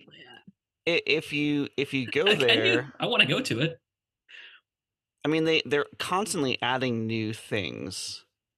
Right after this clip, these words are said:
Speaker 3: Oh, are they?
Speaker 2: Um, yeah. Um,
Speaker 3: We're not constantly adding new things.
Speaker 2: No.
Speaker 1: Yeah, we,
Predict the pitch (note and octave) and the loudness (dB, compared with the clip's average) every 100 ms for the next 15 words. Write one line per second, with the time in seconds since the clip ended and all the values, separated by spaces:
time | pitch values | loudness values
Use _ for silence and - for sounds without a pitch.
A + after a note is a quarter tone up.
0 | _ _ _ - A#2 A2 C#3 G3 - - | _ _ _ -4 0 2 4 4 2 -14
1 | _ _ D#3+ A#2+ - - - _ _ _ | _ _ -2 -2 -4 -10 -12 _ _ _
2 | _ _ _ _ _ _ B2+ A#2+ G#2+ F#2+ | _ _ _ _ _ _ 0 2 2 0
3 | - - - _ _ _ B2 - - F2+ | -4 -10 -14 _ _ _ -4 -4 -4 -8
4 | F#2+ F2 F#2 F2 F2+ F2 E2+ F2+ G2+ - | -8 -10 -10 -10 -12 -10 -10 -10 -10 -14
5 | _ _ _ _ _ _ _ C3+ B2 A2 | _ _ _ _ _ _ _ -2 0 0
6 | F2 - | -2 -6